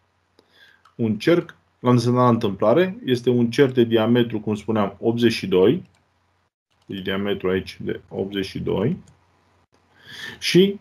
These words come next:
uh, spuneam că, uh, centrul său se află la distanțe egale față de laturile orizontale. Deci voi putea face următorul lucru. Selectez această muchie,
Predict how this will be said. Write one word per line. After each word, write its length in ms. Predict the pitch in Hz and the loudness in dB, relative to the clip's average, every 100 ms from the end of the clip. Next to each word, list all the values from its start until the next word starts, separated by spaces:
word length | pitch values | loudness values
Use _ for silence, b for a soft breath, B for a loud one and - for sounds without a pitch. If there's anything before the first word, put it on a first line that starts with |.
| - | 0
uh, 380 | 139 135 123 117 | 4 6 6 4
spuneam 640 | 117 - 123 151 170 170 _ _ _ | 2 0 2 2 0 -4 _ _ _
că, 720 | _ - 117 117 113 113 110 107 101 120 - _ B B B _ | _ 2 4 6 6 4 4 2 -2 -6 -14 _ B B B _
uh, 300 | - 98 98 | -4 -4 -2
centrul 380 | - 139 131 110 | 0 0 2 0
său 240 | 131 143 | 4 2
se 160 | 127 131 | 2 0
află 580 | 127 - 127 123 107 - | 0 2 4 4 2 -4
la 1040 | 87 104 104 117 120 113 110 110 107 101 98 - - - - | -6 -2 2 4 6 4 4 2 2 0 -4 -10 -16 -16 -12
distanțe 540 | - 104 135 127 117 104 | -6 -2 2 2 4 2
egale 480 | 95 104 120 117 113 | 4 4 6 6 2
față 400 | - 117 113 107 | 2 -2 0 -6
de 380 | 98 110 110 - | 2 4 4 0
laturile 840 | 104 113 117 107 104 104 101 107 _ - | 0 0 2 -2 2 0 0 -6 _ 0
orizontale. 840 | 107 107 98 95 143 160 156 156 B B B B B B - | 4 4 2 2 4 6 4 2 B B B B B B 2
Deci 180 | 127 | 2
voi 220 | 113 135 139 | 4 2 2
putea 640 | 131 107 - 147 147 139 _ | -2 -4 2 2 0 -8 _
face 380 | - 113 117 117 | -2 -2 0 -2
următorul 500 | 107 104 101 104 98 | -2 -4 -2 -2 2
lucru. 480 | 117 120 202 208 - _ _ | 0 2 2 2 -4 _ _
Selectez 540 | - - 110 104 123 113 | -8 -2 -2 2 2 2
această 440 | 101 110 101 110 | 0 -2 -6 -4
muchie, 640 | 107 110 - 165 202 214 | -4 -4 2 2 2 -2